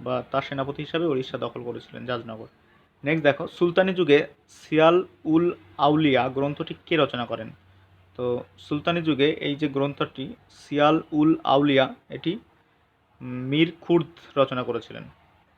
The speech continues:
নেক্সট কোশ্চেন দেখো, কোন মুঘল সম্রাট সুরাট, আহ, সুরাটে ফ্যাক্টরি খোলার জন্য প্রথম ইংরেজদের ফরমান দিয়েছিলেন? তো সেটার আনসার হয়ে যাবে মোহাম্মদ, আহ, সরি, জাহাঙ্গীর। কার শাসনকালে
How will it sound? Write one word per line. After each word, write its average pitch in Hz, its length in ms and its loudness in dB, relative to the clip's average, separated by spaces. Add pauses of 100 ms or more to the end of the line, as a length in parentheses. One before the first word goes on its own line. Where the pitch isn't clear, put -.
(400)
নেক্সট 143 200 -10
কোশ্চেন 160 280 -8
দেখো, 139 300 -6 (720)
কোন 175 200 0
মুঘল 165 240 2
সম্রাট 156 360 0
সুরাট, 156 320 0 (200)
আহ, 139 180 -4
সুরাটে 151 400 2
ফ্যাক্টরি 156 480 0
খোলার 160 280 0
জন্য 143 220 0
প্রথম 143 340 -4
ইংরেজদের 139 440 -2
ফরমান 151 500 -4
দিয়েছিলেন? 123 560 -4 (460)
তো 135 60 -10
সেটার 139 220 -4
আনসার 139 320 -4
হয়ে 147 120 0
যাবে 170 240 2 (300)
মোহাম্মদ, 147 560 -6 (160)
আহ, 135 220 -2
সরি, 131 240 -6 (120)
জাহাঙ্গীর। 131 440 -4 (1600)
কার 156 160 2
শাসনকালে 190 600 0